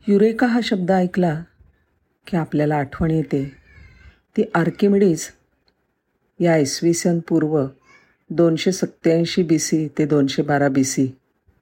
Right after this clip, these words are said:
ह्या काळात होऊन गेलेल्या प्रतिभावंत ग्रीक गणितज्ञ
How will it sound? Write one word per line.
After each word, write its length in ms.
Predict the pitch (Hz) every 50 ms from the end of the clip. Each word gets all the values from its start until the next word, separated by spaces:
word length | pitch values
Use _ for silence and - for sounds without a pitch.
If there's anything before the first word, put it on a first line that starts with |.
| _ _ _ _ _ _ _ _ _ -
ह्या 180 | 147 151 175
काळात 420 | 185 - - 160 151 156 156 151 -
होऊन 300 | - - 156 151 160 165
गेलेल्या 480 | 160 160 156 156 160 156 160 151 151 147 - _ _ _ _ _ _ -
प्रतिभावंत 760 | 165 160 - - 170 156 170 180 180 180 185 180 185 180 190 185 165
ग्रीक 340 | - 160 170 170 - - -
गणितज्ञ 500 | 160 156 151 147 - 160 147 156 160 151